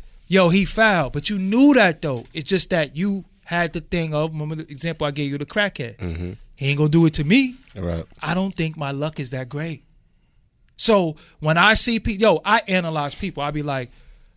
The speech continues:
Speaker 1: "Oh, nah, he ain't this man." <laughs> I'm, I'm a dog.
Speaker 2: Right.
Speaker 1: And sometimes people be like,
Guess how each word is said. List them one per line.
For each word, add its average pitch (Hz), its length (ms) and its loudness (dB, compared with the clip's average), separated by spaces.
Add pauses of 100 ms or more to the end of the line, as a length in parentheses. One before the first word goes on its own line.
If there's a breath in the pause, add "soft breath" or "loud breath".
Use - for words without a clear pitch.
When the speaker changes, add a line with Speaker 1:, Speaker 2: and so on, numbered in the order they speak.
(220)
Speaker 1:
"Oh, 139 80 -6
nah, 151 180 -4
he 208 80 -4 (140)
ain't 233 160 -10
this 135 160 -8
man." 208 220 -4 (240)
<laughs> - 260 -2
I'm, 262 140 -4 (120)
I'm 202 140 -6
a 269 60 -8
dog. 170 400 -6 (180)
Speaker 2:
Right. 95 260 -10 (520 loud breath)
Speaker 1:
And 160 80 2
sometimes 180 360 4
people 175 200 -4
be 170 100 -4
like, 151 180 -4